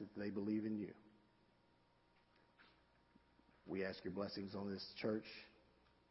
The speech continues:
that they continue that message, and that we spread it throughout this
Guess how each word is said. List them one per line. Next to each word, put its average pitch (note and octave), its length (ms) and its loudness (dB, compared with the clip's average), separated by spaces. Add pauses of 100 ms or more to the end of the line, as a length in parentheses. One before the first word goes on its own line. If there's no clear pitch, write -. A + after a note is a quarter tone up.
that F#2 120 -2
they F#2+ 80 0
continue G#2+ 440 2
that G#2 160 0
message, G#2+ 360 0 (1000)
and F#2 100 -2
that F2 80 -2
we - 120 0 (120)
spread G#2+ 240 4
it - 140 -2
throughout G2+ 280 2
this - 200 -6